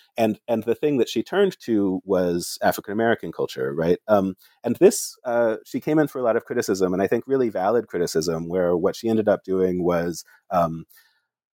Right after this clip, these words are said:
actually doubling down on longstanding stereotypes and assumptions about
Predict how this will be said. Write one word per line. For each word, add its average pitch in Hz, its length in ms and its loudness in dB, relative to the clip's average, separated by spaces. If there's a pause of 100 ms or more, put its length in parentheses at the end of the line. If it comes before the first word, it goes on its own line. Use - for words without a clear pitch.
(280)
actually 110 360 0
doubling 101 440 0
down 101 480 0
on 90 260 0
longstanding 90 800 0
stereotypes 90 760 -2
and 87 80 -2
assumptions 90 520 2
about 85 460 0